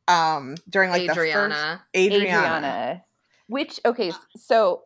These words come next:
Speaker 3: sorry. <laughs>
Speaker 1: It's okay.
Speaker 2: It's important.
Speaker 3: I cannot contain it.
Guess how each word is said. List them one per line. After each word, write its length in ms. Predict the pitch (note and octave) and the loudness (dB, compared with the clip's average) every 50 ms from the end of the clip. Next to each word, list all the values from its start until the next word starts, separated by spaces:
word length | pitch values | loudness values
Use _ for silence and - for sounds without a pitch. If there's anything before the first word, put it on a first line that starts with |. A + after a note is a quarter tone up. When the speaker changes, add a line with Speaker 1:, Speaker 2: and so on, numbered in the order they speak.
| _ _ - | _ _ -6
Speaker 3:
sorry. 420 | - - G#3+ A3 F#3 G3 A3+ G4 - | 0 0 2 2 2 0 0 -2 -4
<laughs> 60 | - _ _ C#5+ - - | -6 _ _ 2 2 2
Speaker 1:
It's 200 | A3+ - - - D4+ D4+ | -6 -8 0 2 2 2
okay. 440 | C4+ - - - G3+ D#3 D3+ F#3 F3+ - - - - - | 2 0 -2 0 0 0 0 0 -4 -6 -10 -10 -4 -4
Speaker 2:
It's 160 | A#3 A3 C4+ | -2 0 2
important. 720 | C#4 C4 C4 - B3 C4 C4+ B3+ B3+ B3 A#3+ G#3 - - - _ - - - - _ - | 0 0 0 2 4 4 4 4 4 4 2 0 -2 -10 -18 _ -20 -20 -20 -10 _ -2
Speaker 3:
I 100 | B3+ - | -2 -2
cannot 440 | - - B3 A3+ G3+ F#3+ F3 A2+ - | -2 -6 -8 -6 -4 -4 -4 -4 -6
contain 380 | G3+ F#3 F3+ - F3+ D3+ C#3 | -10 -12 -10 -8 -8 -8 -6
it. 180 | C3 B2 - | -8 -10 -10